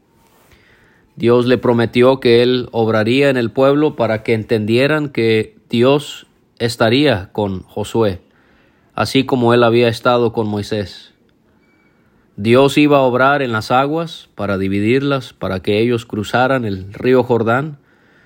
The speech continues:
pero también él iba a obrar con su gran poder en los corazones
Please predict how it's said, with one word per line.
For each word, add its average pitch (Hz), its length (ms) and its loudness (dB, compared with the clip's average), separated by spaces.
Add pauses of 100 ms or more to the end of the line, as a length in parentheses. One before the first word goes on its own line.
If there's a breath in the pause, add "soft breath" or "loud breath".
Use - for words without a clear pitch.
(1040 soft breath)
pero 117 200 2
también 131 440 2
él 156 140 4
iba 160 220 4
a 151 60 2
obrar 131 640 0 (380 soft breath)
con 104 180 -6
su 113 140 -2
gran 120 260 2
poder 117 540 0
en 110 120 -2
los 107 140 -4
corazones 131 840 0